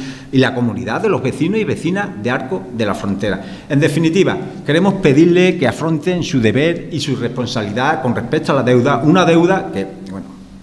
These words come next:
por desgracia, eh, todo y cada uno de los gobiernos que han pasado por nuestros ayuntamientos se han encargado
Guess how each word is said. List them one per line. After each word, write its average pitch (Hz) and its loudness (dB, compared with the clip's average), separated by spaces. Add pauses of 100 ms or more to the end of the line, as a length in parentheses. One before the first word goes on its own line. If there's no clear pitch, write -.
(200)
por 98 -10
desgracia, 107 -4 (260)
eh, 101 -2 (440)
todo 131 4
y 117 -2
cada 117 -2
uno 117 2
de 117 0
los 110 -2
gobiernos 113 0
que 113 -4
han 107 -2
pasado 107 -4
por 107 -4
nuestros 110 -2
ayuntamientos 101 -2
se 107 0
han 104 0
encargado 101 -2